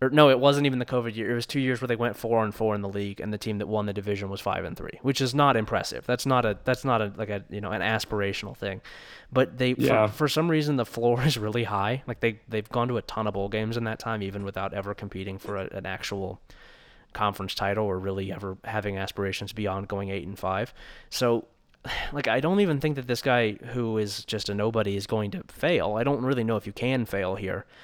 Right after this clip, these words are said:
Speaker 1: for whatever reason, but it's just like, <laughs>
Speaker 2: <laughs>
Speaker 1: I don't know. What is the point? What is the point? You're just gonna do the same thing every year.
Speaker 2: Yeah, you're not, you're just clearly, you're just treading water. And that's,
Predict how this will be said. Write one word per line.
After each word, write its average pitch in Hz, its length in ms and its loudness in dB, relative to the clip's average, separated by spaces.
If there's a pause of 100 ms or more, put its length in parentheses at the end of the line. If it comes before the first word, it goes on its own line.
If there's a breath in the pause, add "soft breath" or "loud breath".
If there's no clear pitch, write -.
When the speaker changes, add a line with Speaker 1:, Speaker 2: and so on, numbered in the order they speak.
(280 soft breath)
Speaker 1:
for - 180 -2
whatever 101 360 2
reason, 107 460 -2
but 101 240 -2 (720 soft breath)
it's 120 260 2
just - 320 0
like, 120 400 -2 (180)
<laughs> - 160 -14
Speaker 2:
<laughs> - 160 -14
Speaker 1:
I - 340 2 (120)
don't 131 100 -2
know. 139 140 0
What 147 120 4
is 143 120 0
the 139 80 -4
point? 156 460 -2
What 143 120 0
is 151 100 0
the 151 80 0
point? 147 220 0
You're 123 100 2
just 139 140 -4
gonna 147 120 2
do 147 80 2
the 139 80 0
same 147 220 2
thing 143 220 0
every 95 220 -6
year. - 140 -10 (720)
Speaker 2:
Yeah, 123 420 6
you're 120 200 8
not, 151 240 8
you're 139 180 8
just 143 260 4
clearly, 160 260 8
you're 127 140 6
just 120 120 2
treading 107 260 4
water. 104 420 2
And 113 200 -2
that's, - 440 2